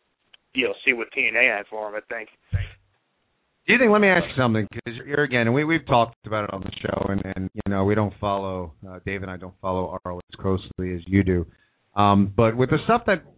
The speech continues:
Speaker 2: I'm hearing now with, with what happened with Kenny King, um, the internet pay-per-view issues that they had, um, the technical issues, uh, getting that out there, um, guys like, I mean, it's been over the years, but,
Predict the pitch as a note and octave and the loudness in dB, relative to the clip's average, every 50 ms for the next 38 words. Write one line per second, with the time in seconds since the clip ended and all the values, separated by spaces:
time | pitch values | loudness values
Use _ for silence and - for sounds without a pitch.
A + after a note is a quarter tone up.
0 | _ _ - C#3 C3 A#2 A2+ C3+ C#3 C3+ C3 B2 A#2 G#2+ G#2 G2+ G2+ G2+ G2+ G2 | _ _ -2 -2 0 0 2 2 4 4 4 4 4 2 2 2 2 0 -2 -4
1 | G2 G2 G2+ G2+ G#2+ G#2+ G#2 - - A2 A2+ A2 A2 A2 A2 G#2+ - A2 A2+ G#2+ | -6 -10 -10 -6 -6 -6 -6 -6 -4 -2 0 2 2 2 2 0 0 -4 -4 -4
2 | - - A2+ G#2+ G#2+ G#2 F#2+ - G2+ G2+ G2 G2 G2 F#2+ F#2+ F#2+ - _ _ _ | -4 -2 -4 -2 -2 -4 -6 -8 -8 -8 -8 -6 -6 -8 -8 -8 -10 _ _ _
3 | _ _ _ _ _ F#2+ G2 G2 G2 G2 F#2+ F#2+ F#2 A2+ A2+ - B2+ B2 A#2+ - | _ _ _ _ _ -2 0 2 4 4 2 4 4 2 2 4 2 2 2 2
4 | B2 A#2+ A2 - - A#2 A2+ G#2+ - A2 - G#2+ A2 G#2+ G#2 - - G#2 G#2+ - | 2 2 2 2 2 0 2 2 2 0 2 2 0 0 0 -4 -8 -4 -2 -2
5 | - - - A2 A2 A2 G2+ F#2 F#2+ G#2+ G#2+ G#2 - - G#2+ G#2 G2 F#2 G#2+ G#2 | -2 -2 -2 -4 -4 -6 -6 -6 -4 -2 -2 -2 -2 -2 -4 -4 -4 -6 -6 -2
6 | G2+ G2+ G2+ G2+ G2+ F#2+ G2 G#2 G2+ G2 F#2+ F#2+ F#2 F#2 F#2 - A#2 A2 F#2 A2 | -2 -2 -2 -2 -4 -6 -10 -12 -8 -6 -6 -6 -6 -6 -2 0 0 0 0 -2
7 | G#2+ - G#2 G2 F#2 - G2 F#2+ - G2+ G2+ G2 G2 F#2+ F2+ F#2+ F#2+ F#2+ F#2 G2+ | -6 -6 -8 -8 -8 -12 -14 -14 -8 -4 0 0 0 0 0 -4 -8 -8 -6 -6
8 | G2 - G2 F#2+ G2 G2 G2 G2 G2 G2 G2+ - G2 G2 G2 F#2+ F2+ - _ _ | -4 -4 -2 -2 0 2 4 4 4 4 2 2 2 4 2 2 -2 -4 _ _
9 | _ _ _ _ _ _ _ _ _ G#2 G#2 G#2 G#2 G#2 G#2 G#2 G2+ G2 G2+ - | _ _ _ _ _ _ _ _ _ 4 6 6 6 6 6 6 4 2 0 -6
10 | _ _ _ _ - C3+ C3+ C#3+ D3 D3 C#3+ - - A#2+ B2+ B2+ B2+ C3 B2+ B2 | _ _ _ _ 4 4 6 6 6 4 2 0 -4 -10 -6 -4 -2 -2 -2 -4
11 | A#2+ - A#2+ A#2+ A#2+ A#2+ A#2 A#2 - _ B2+ B2 B2 A#2+ A2+ A2+ A2 A2 A2 A2+ | -6 -8 -12 -8 -6 -6 -6 -6 -6 _ -2 0 0 0 0 -2 -4 -6 -6 -4
12 | A#2 A#2 A#2 A#2 A#2 A2+ A2 - - _ A#2 A#2 A#2 A2+ - | -4 -2 0 0 -2 -2 -4 -6 -4 _ 2 2 2 0 -4